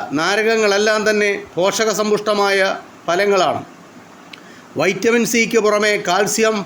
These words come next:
ഫോസ്ഫറസ്, ഇരുമ്പ് എന്നിവയെല്ലാം നാരങ്ങയിൽ അടങ്ങിയിട്ടുണ്ട്.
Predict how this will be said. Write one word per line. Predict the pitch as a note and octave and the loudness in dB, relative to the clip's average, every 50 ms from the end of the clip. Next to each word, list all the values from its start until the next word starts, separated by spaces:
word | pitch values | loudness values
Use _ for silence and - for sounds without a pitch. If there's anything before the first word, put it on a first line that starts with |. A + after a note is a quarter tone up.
| - - | -4 -2
ഫോസ്ഫറസ്, | F3 G3+ G#3 - - G#3+ G#3+ G#3+ G#3+ - - - - | 0 0 0 0 0 0 0 0 0 -2 -4 -2 0
ഇരുമ്പ് | E3+ F3+ G#3 G#3+ G#3 G3+ G#3+ G3+ E3 - - - - - - - - - - - - - | 2 4 4 2 2 2 2 2 2 0 -4 -10 -18 -20 -20 -20 -20 -20 -20 -14 -6 -2
എന്നിവയെല്ലാം | D3 F3 G#3 G#3+ A3 G#3+ G#3+ G#3+ G#3 G3+ G3+ G3+ G3 F#3+ G3 - | -2 0 2 2 4 4 4 2 2 2 2 2 0 -2 -4 -6
നാരങ്ങയിൽ | D3+ D#3+ F3+ G3 G#3 G#3+ G#3 G#3 G#3 G3+ G#3 G#3 - | -2 0 0 2 2 2 2 2 2 2 2 0 0
അടങ്ങിയിട്ടുണ്ട്. | - E3+ F3+ F#3+ G3+ G3 G3 G3 G3 G3 D#3+ B2+ A2+ | -2 0 0 2 2 2 2 2 2 0 -2 -2 -4